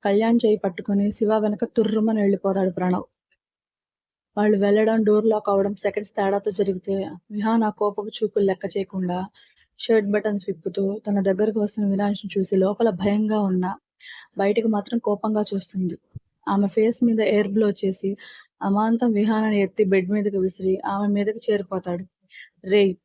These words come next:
లే పైకి." "లేవను, చంపేస్తా." "చంపేయ్." "ముందు లేవరా ఇడియట్, సిగ్గు లేదు, ఎన్నిసార్లు చెప్పినా నా మీదకి ఎగబడి వస్తావ్" అని విరాంష్ భుజాల మీద కొడుతుంది.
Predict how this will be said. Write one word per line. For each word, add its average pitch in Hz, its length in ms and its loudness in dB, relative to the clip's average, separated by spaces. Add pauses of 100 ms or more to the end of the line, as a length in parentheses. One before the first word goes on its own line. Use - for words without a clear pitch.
(200)
లే 208 140 4
పైకి." 196 420 -2 (420)
"లేవను, 190 400 2 (440)
చంపేస్తా." 202 640 -2 (1600)
"చంపేయ్." 220 440 2 (2750)
"ముందు 226 240 4
లేవరా 226 440 4
ఇడియట్, 196 400 2
సిగ్గు 202 340 -4
లేదు, 226 280 2
ఎన్నిసార్లు 214 480 0
చెప్పినా 226 300 0
నా 208 140 2
మీదకి 202 340 0
ఎగబడి 208 340 0
వస్తావ్" 202 400 -4
అని 202 200 -4
విరాంష్ 202 320 -4
భుజాల 196 300 -2
మీద 202 180 -4
కొడుతుంది. 180 500 -6